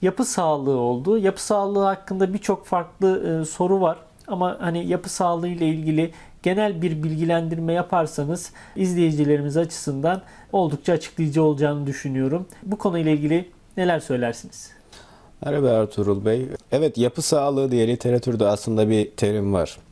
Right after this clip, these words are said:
Speaker 2: İnsan da bir yapıdır. Yani vücut yapımız vardır en azından mantıkla düşünürsek. Başımız ağrıyınca bir doktora gideriz. Ağrımadan gitmeyiz. Ama bazı insanlar daha tedbirlidir. Check-up yaparlar. Bir kanseri daha önceden,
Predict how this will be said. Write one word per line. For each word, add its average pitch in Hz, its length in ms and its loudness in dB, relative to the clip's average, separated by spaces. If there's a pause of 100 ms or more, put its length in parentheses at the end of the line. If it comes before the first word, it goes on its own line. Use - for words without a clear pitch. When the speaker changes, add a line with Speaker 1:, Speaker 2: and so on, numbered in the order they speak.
(320)
Speaker 2:
İnsan 196 380 2
da 139 140 4
bir 113 60 4
yapıdır. 98 540 0
Yani 113 300 4
vücut 135 240 2
yapımız 127 500 2
vardır 90 300 0
en 87 120 0
azından 85 440 -2
mantıkla 90 680 -2
düşünürsek. 95 640 -4 (120)
Başımız 131 440 2
ağrıyınca 113 440 2
bir 110 120 0
doktora 107 440 2
gideriz. 92 560 -2
Ağrımadan 113 680 2
gitmeyiz. 98 580 -2 (800)
Ama 135 200 2
bazı 143 360 2
insanlar 139 680 2
daha 127 180 2
tedbirlidir. 131 680 2 (240)
Check-up - 440 -2
yaparlar. 110 680 2
Bir 120 100 -4
kanseri 117 720 2
daha 113 220 2
önceden, 113 500 2